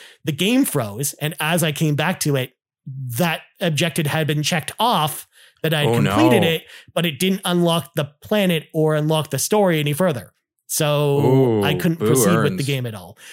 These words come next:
Speaker 1: There was a day, there was a patch, um, uh, like, a couple days after the game came out that fixed that. So that is a, something that has been fixed, but I've noticed, and I don't know if you've run into the same issue on playing on Xbox, Ma-,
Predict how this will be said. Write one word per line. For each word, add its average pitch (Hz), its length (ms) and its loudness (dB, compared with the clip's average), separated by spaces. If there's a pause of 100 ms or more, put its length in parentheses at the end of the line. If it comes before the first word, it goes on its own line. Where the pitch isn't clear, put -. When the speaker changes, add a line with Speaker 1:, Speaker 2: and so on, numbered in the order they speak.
(240)
Speaker 1:
There 180 120 2
was 208 220 2
a 262 80 2
day, 233 260 0
there 196 200 2
was 214 180 2
a 240 80 0
patch, - 560 -4 (140)
um, 139 360 -2 (120)
uh, 151 180 -4
like, 151 140 -2
a 147 120 -6
couple 170 240 -4
days 160 240 0
after 151 300 -2
the 147 100 -2
game 143 200 -2
came 147 160 -2
out 139 180 -6
that 120 160 -8
fixed - 220 -2
that. 226 260 -2 (380)
So 160 260 0
that 165 160 0
is 220 160 2
a, 196 300 -2
something 175 280 2
that 147 120 -2
has 214 200 0
been 170 140 0
fixed, 143 420 -4
but 254 280 0
I've 185 240 0
noticed, 190 360 0 (280)
and 156 220 -2
I 175 100 0
don't 190 100 2
know 165 100 2
if 147 80 -4
you've 151 200 0
run 156 120 0
into 143 160 -2
the 143 60 0
same 143 280 -2
issue 185 280 -2
on 135 140 -2 (100)
playing 165 160 0
on 131 100 -2
Xbox, 135 500 -6
Ma-, 117 120 -6